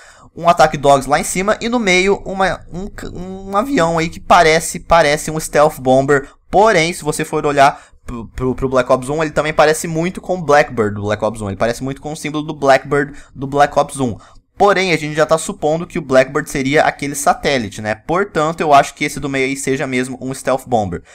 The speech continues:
No caso, eu acho que ele seja pego com sete kills, já que eu ainda tô levando em conta que a Sentry Gun ali embaixo seria pego com seis. Então, no caso, esse stealth bomber aí seria com sete ou oito kills,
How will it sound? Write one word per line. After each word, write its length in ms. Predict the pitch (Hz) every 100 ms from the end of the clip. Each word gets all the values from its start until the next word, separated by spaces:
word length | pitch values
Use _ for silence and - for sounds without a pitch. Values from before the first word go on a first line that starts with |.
| -
No 140 | - 220
caso, 340 | - 165 180
eu 140 | 180 165
acho 140 | 160
que 80 | 170
ele 100 | 160
seja 300 | 160 160 165
pego 200 | 147 143
com 140 | 165
sete 300 | - 160 -
kills, 320 | - 147 147 - _ -
já 180 | 131 135
que 100 | 151
eu 60 |
ainda 180 | 147 139
tô 120 | 143
levando 240 | 143 139 151
em 80 |
conta 420 | 165 143 156 165 - _
que 140 | - 131
a 100 | 131
Sentry 300 | 143 131 139
Gun 140 | 131
ali 140 | 127 135
embaixo 260 | 143 170
seria 160 | 139 135
pego 200 | 135 131
com 140 | 151
seis. 320 | - 139 123
Então, 240 | 104 98 110
no 80 | 117
caso, 240 | 113 117
esse 120 | 127
stealth 240 | - 117 120
bomber 300 | 113 117 117
aí 80 |
seria 240 | 123 123 123
com 140 | 131
sete 340 | 131 120 120 131
ou 80 |
oito 220 | 127 127 -
kills, 380 | 113 87 82